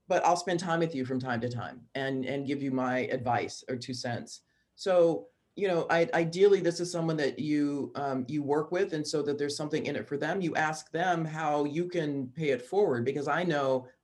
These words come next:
I have found from some of the young folks that I've mentored, I benefit from what I learned from them. They're, they're of a different generation,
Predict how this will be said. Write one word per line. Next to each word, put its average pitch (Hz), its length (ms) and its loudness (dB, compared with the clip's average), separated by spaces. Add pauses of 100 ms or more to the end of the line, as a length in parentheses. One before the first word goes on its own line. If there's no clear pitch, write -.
(120)
I 156 140 4
have 170 240 0
found 143 340 0
from 143 140 -6
some 147 180 -4
of 139 80 -2
the 135 220 2
young 147 280 0
folks 165 280 -2
that 139 100 0
I've 170 220 4
mentored, 127 680 -2 (440)
I 165 260 4
benefit 131 760 0 (180)
from 151 160 -2
what 139 140 0
I 143 160 2
learned 131 360 -2
from 123 200 -2
them. 156 360 0 (760)
They're, 180 260 6
they're 208 300 2
of 147 200 2
a 143 60 2
different 156 400 -2
generation, 147 640 0